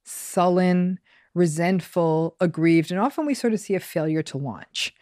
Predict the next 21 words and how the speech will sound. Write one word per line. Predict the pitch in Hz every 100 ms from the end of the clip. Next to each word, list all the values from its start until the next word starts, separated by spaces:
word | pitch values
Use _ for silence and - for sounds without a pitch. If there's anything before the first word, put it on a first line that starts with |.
| - - -
right? | 170 151
There's | 156
sort | 196 180
of | 147
a, | 139 - _ _ _ -
"I'm | 143 139 -
angry | 165 151 156
at | 143
the | 151
world. | 143 135
How | 196
come | - 196
I | 175
never | 165 147
got | 139 139 160
my | 170 165 160
turn? | - 143 156
You |
know, | 175 160 - - 214
makes | -
me, | -